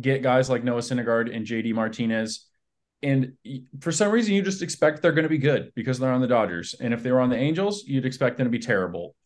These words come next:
I don't, I don't know how the Dodgers do it, but they, they seem to be the best at these, like, reclamation projects. Um, you know, other, you know, other positive areas, you still have Mookie Betts and Freddie Freeman and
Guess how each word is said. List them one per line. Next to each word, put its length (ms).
I 100
don't, 300
I 120
don't 240
know 240
how 160
the 80
Dodgers 380
do 240
it, 200
but 160
they, 300
they 600
seem 260
to 60
be 60
the 80
best 380
at 220
these, 140
like, 220
reclamation 680
projects. 640
Um, 560
you 80
know, 140
other, 720
you 80
know, 100
other 200
positive 540
areas, 520
you 120
still 360
have 360
Mookie 280
Betts 260
and 240
Freddie 220
Freeman 540
and 360